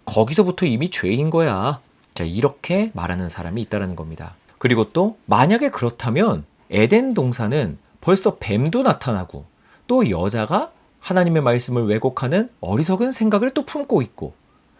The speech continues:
또 먹음직도 하고 보암직도 하다라는 그런 생각을 품고 있는 것 자체가 이미 아담과 여자는 죄인 된 상태로 태어난 거 아니냐.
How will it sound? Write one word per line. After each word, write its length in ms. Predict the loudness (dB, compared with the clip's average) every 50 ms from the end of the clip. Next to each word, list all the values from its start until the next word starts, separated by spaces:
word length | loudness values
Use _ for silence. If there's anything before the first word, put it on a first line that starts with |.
| _ _
또 100 | 0 4
먹음직도 580 | 8 8 8 8 6 4 2 0 -2 -2 -2 0
하고 240 | 0 0 -2 -4 -2
보암직도 560 | 4 6 6 6 6 4 -2 -4 -4 -4 -2
하다라는 560 | -2 -2 -2 -2 -2 -2 0 0 0 0 -2 -4 _ _ _ _ _ _ _
그런 320 | -4 2 4 4 4 4
생각을 360 | 2 2 2 2 2 2 2
품고 340 | 0 0 -4 -4 0 2 2 4
있는 120 | 4 4
것 160 | 2 0 -2
자체가 540 | -4 -8 -10 -8 -6 -6 -4 -4 -4 -6 -8 -10 _ _ _ -20 _ _
이미 520 | -2 0 0 2 2 2 0 0 -2 -6 -10 _ _ _
아담과 400 | -2 0 0 0 2 2 0 0
여자는 440 | 0 0 -2 -2 -4 -2 -4 -4 -6
죄인 640 | -8 -10 -8 -4 -2 -2 0 0 2 2 2 2 4
된 220 | 4 4 4 2 2
상태로 540 | 0 -2 -4 -4 -4 -2 -2 -2 -2 -2
태어난 360 | -4 -4 -2 0 0 0 0 0
거 100 | 0 0
아니냐. 600 | 0 -2 -2 -4 -6 -6 -6 -8 -8 -8 -10